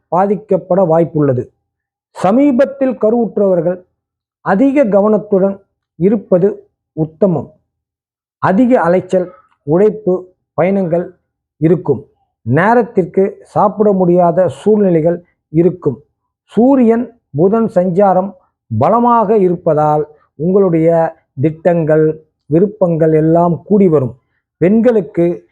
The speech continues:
தாய் வீட்டிலிருந்து வரவேண்டிய நகை,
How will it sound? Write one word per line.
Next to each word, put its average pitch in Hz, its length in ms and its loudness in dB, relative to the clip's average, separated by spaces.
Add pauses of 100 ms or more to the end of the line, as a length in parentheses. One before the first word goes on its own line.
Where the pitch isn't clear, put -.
(200)
தாய் 220 240 0
வீட்டிலிருந்து 180 640 0 (380)
வரவேண்டிய 165 640 0 (520)
நகை, 156 440 0